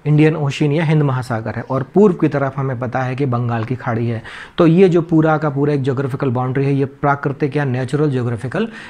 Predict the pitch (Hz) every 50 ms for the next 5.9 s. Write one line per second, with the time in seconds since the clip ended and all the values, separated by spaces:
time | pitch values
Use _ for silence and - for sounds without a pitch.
0 | - - - 107 135 123 107 95 110 98 78 - 90 85 - _ - - - -
1 | - - - - - 170 202 214 208 208 - - - _ _ _ _ _ - 190
2 | 196 - - 254 233 - 208 175 165 160 185 175 160 170 175 175 170 175 170 160
3 | 180 160 147 143 143 - 165 160 160 151 165 190 226 - - - - - - _
4 | _ - 196 214 214 214 214 - - - _ - - - - 165 208 214 - -
5 | 160 - - 226 214 - 165 156 160 180 196 196 185 175 - 156 170 190